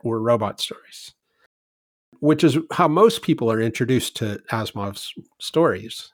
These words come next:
is through the robot stories in I, Robot. And, and I got to those much later, uh, after I'd read all the,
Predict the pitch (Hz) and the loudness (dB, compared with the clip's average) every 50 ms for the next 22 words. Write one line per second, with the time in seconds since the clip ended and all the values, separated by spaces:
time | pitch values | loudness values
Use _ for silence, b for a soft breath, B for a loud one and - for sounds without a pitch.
0 | _ _ - 127 110 - - - - 131 117 113 110 110 107 101 110 104 113 123 | _ _ -4 -4 -4 -4 -4 0 2 4 4 4 4 2 0 -2 -2 -2 0 0
1 | 123 117 110 101 - - - - 117 107 104 101 95 107 107 104 107 101 101 104 | 2 2 0 0 -2 -6 -8 -6 -4 -4 -4 -4 -4 -4 -2 -2 -2 -2 0 0
2 | 127 131 104 92 87 87 85 - B B B B B B B B B B - 127 | 0 0 -2 -2 -6 -8 -12 -20 B B B B B B B B B B 2 2
3 | 127 127 127 - 131 135 143 160 185 202 202 170 131 117 - - 123 131 120 107 | 2 2 2 0 0 0 2 2 2 4 4 4 4 2 0 0 0 0 0 0
4 | 98 117 127 143 147 147 - - 131 131 147 147 117 92 85 - - - _ _ | 0 0 0 0 0 -2 -2 0 2 4 4 4 2 0 -4 -10 -16 -20 _ _
5 | _ _ _ _ _ _ - - 110 107 107 110 120 123 123 117 - - 123 113 | _ _ _ _ _ _ -8 -6 -4 -4 -4 -2 0 0 0 0 0 0 0 0
6 | 113 110 110 110 117 120 120 117 117 117 110 110 104 104 101 | 0 0 -2 0 2 2 4 4 2 2 0 0 -2 -4 -6